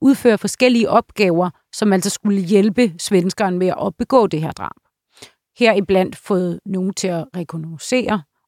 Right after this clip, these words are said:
området ved Kaffehuset, som er det her N N V-tilholdssted på Nørrebro, hvor at det skete. Det har de gjort i nogle dage,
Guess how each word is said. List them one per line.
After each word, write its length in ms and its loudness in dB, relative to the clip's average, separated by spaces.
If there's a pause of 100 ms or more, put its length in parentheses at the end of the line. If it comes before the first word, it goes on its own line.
området 640 2
ved 100 -2
Kaffehuset, 920 -4
som 240 -4
er 160 -2 (380)
det 100 0
her 220 2 (160)
N 200 0
N 60 -4
V-tilholdssted 840 0
på 400 -6
Nørrebro, 720 0
hvor 280 2
at 200 -8 (180)
det 100 -10
skete. 440 -2 (380)
Det 80 2
har 40 2
de 100 -2
gjort 260 2
i 60 0
nogle 180 -2
dage, 320 -2